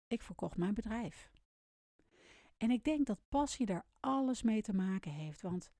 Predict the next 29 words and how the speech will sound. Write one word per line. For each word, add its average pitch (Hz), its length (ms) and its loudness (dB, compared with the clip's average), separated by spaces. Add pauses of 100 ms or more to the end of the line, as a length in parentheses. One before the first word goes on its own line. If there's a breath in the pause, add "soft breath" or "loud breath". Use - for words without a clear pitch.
(720)
wat 262 340 -4
betekent 277 640 0
het 202 220 -2
woord 165 300 -2 (380)
passie 285 480 2
nou 165 200 -2
eigenlijk? 170 600 -10 (1200)
Ik - 180 -8
vind 269 220 0
het 240 120 -6
maar 190 100 -2
een 175 80 0
beetje 185 300 -4
een 151 140 0
raar 165 300 -4
woord, 165 240 -4
als 170 120 -6
ik 143 60 -12
heel - 180 -4
eerlijk 165 280 -6
ben. 170 280 -4 (460 soft breath)
En 180 140 2
daarom 220 280 2
is 202 100 2
het, 190 100 0
denk 196 180 2
ik, 190 100 -8
ook 175 140 0
zo 160 320 -2